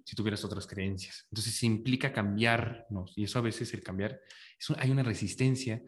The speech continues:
en algunas personas a cambiar i-, impresionante, y no importa la edad que tú tengas. O sea, puedes ser, eh, baby boomer, generación X, o, o millennial, o centennial. Ah, no, no,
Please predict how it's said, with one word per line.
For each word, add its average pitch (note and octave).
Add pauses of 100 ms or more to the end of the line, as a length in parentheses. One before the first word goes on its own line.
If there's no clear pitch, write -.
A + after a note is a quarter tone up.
(200)
en C#3
algunas C3+
personas - (460)
a G2+
cambiar A2
i-, A#2
impresionante, G2+
y A#2
no G#2+
importa D3
la A2
edad F#2
que E2+
tú E2+
tengas. - (120)
O -
sea, G#2+
puedes G#2
ser, F#2+ (500)
eh, A2+
baby G#2
boomer, G2+
generación F#2+
X, F#2+
o, F#2
o F2+
millennial, F#2+
o F2+
centennial. G#2 (400)
Ah, -
no, A2+
no, G#2